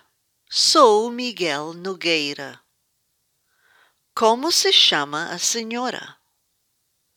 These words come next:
Bom dia, Miguel. Chamo-me Joanna Smith. Muito prazer, Joanna.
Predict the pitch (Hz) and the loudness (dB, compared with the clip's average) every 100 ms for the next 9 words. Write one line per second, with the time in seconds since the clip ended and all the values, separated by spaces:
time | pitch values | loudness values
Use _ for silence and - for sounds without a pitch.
0 | _ _ _ _ _ _ _ _ _ 190 | _ _ _ _ _ _ _ _ _ 2
1 | 262 254 208 196 190 170 160 147 165 151 | 2 2 -4 -4 0 0 -2 -8 -6 -6
2 | 156 _ _ _ _ _ _ _ _ _ | -8 _ _ _ _ _ _ _ _ _
3 | _ _ - - 285 269 226 202 196 226 | _ _ -4 0 4 2 0 -6 -6 -8
4 | 294 _ _ _ _ _ - 185 175 165 | -10 _ _ _ _ _ -6 -4 -2 -2
5 | 180 202 208 - - 165 143 - - - | -2 -4 -6 -8 -8 -12 -14 -18 -20 -20
6 | _ _ _ _ _ _ _ _ _ _ | _ _ _ _ _ _ _ _ _ _
7 | _ _ _ _ _ _ 165 170 196 196 | _ _ _ _ _ _ -8 -2 -2 -4
8 | 165 143 147 151 143 185 208 170 135 - | -8 -6 -6 -6 -4 -2 0 0 -4 -10
9 | 120 117 98 123 - | -8 -8 -10 -14 -20